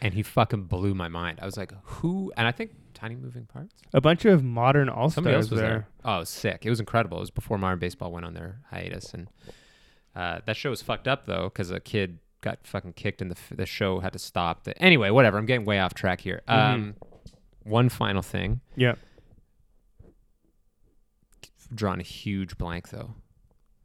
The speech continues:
Speaker 2: On?
Speaker 1: It was some, it was a tangent from Jeff Rosenstock.
Speaker 2: I don't know.
Speaker 1: Well, whatever.
Speaker 2: I was
Speaker 1: Fuck,
Speaker 2: just
Speaker 1: guess it
Speaker 2: saying
Speaker 1: wasn't
Speaker 2: how,
Speaker 1: that
Speaker 2: how
Speaker 1: important.
Speaker 2: reflective all this shit is.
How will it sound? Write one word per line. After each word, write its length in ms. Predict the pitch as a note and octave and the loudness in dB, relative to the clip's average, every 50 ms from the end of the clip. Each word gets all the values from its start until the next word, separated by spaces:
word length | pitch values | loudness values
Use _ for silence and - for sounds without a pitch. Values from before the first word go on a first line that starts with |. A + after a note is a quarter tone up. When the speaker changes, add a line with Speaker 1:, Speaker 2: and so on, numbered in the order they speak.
| - - - - | -20 -16 -6 -2
Speaker 2:
On? 320 | A#2+ A#2 A#2 A#2 C3+ C#3 - _ _ _ _ _ _ _ _ _ _ _ _ _ - | 0 0 0 0 -2 -6 -12 _ _ _ _ _ _ _ _ _ _ _ _ _ -4
Speaker 1:
It 60 | - | -2
was 120 | A2 G2 - | -2 -2 0
some, 180 | - A2 G#2+ - | -2 -4 -4 -2
it 60 | A2 | -2
was 120 | A2 G2+ G2+ | -4 -2 -2
a 80 | G#2 | -4
tangent 600 | - - - A2 G#2+ G#2 F#2 G2+ G2+ G2 - _ | -4 -4 -2 0 0 0 -2 -4 -6 -6 -8 _
from 300 | - - - G2+ F#2+ F#2 | -20 -8 -6 -4 -4 -4
Jeff 240 | F2+ G2+ F#2 F#2 - | -2 -4 -4 -4 -2
Rosenstock. 540 | - F#2 F#2+ - - - - - - - - - _ _ _ _ _ _ _ _ _ _ _ _ _ _ _ _ _ _ _ _ _ _ - | -4 -4 -4 -6 -8 -12 -10 -10 -10 -10 -14 -16 _ _ _ _ _ _ _ _ _ _ _ _ _ _ _ _ _ _ _ _ _ _ -2
Speaker 2:
I 60 | B2 A#2+ | -2 0
don't 140 | A#2+ A#2+ | 0 -2
know. 120 | C3+ C#3 B2 - - _ _ _ _ _ _ _ _ _ _ | -2 -4 -4 -8 -18 _ _ _ _ _ _ _ _ _ _
Speaker 1:
Well, 200 | - C3 D3+ C#3+ - - _ _ _ | 0 2 2 2 -2 -6 _ _ _
whatever. 400 | - B2+ B2 A2+ F#2+ G2 G2 F#2+ - | -10 -6 -4 -4 -2 -2 -4 -2 2
Speaker 2:
I 60 | A#2+ | 4
was 60 | B2 B2 | 4 4
Speaker 1:
Fuck, 40 | A#2+ | 4
Speaker 2:
just 80 | A#2 | 4
Speaker 1:
guess 80 | A2+ G#2+ | 4 4
it 40 | A#2 | 4
Speaker 2:
saying 80 | B2 | 2
Speaker 1:
wasn't 220 | G#2+ G2+ A2+ A#2+ A2 | 2 2 0 0 0
Speaker 2:
how, 40 | G2+ | 0
Speaker 1:
that 140 | G2 - | -2 0
Speaker 2:
how 60 | - A2 | 2 2
Speaker 1:
important. 100 | A2 A2+ | 4 4
Speaker 2:
reflective 520 | A2+ A2 - - B2 C3 C3+ - - G#2 G#2+ | 2 0 0 -4 -4 -4 -4 -4 -6 -4 -2
all 100 | G#2+ G#2+ | 0 0
this 140 | G#2+ G#2 - | 0 -2 -4
shit 240 | - - - A2 | -8 -10 -8 -6
is. 200 | A2 A2 A2+ - | -6 -6 -8 -8